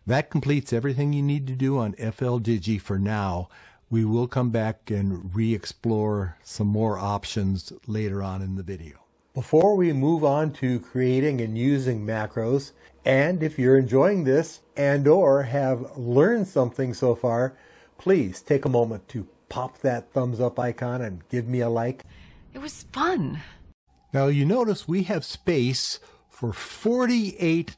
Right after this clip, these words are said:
Speaker 1: macros, and I've got them all cleared out right now except for these over here,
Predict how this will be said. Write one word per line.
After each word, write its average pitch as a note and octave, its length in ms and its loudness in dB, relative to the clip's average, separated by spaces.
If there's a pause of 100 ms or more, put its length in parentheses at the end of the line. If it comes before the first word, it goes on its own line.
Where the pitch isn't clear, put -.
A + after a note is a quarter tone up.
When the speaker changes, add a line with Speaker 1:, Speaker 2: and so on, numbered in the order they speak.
Speaker 1:
macros, B2+ 920 -2 (500)
and A2+ 400 -2 (160)
I've C3+ 200 -2
got E3 200 -2
them F3+ 140 0
all F3 160 2
cleared E3+ 540 0
out D#3+ 280 0
right A#2 280 -4
now A2 440 -2
except - 440 -6
for G#2+ 340 -2
these A#2 360 0
over G#2+ 220 -2
here, G2+ 540 -4